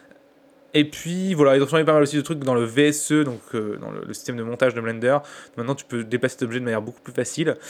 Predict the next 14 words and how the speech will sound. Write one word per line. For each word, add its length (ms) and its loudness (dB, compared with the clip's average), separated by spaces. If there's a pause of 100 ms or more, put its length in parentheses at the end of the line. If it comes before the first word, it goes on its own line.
(160)
Et 180 6
plein 300 2
d'autres 220 2 (100)
trucs 220 -4
finalement, 400 2
je 80 -4
te 80 0
laisserai 220 4
aller 100 6
voir. 340 4
Euh, 80 2
mais 160 0
moi, 240 2
j'ai 400 0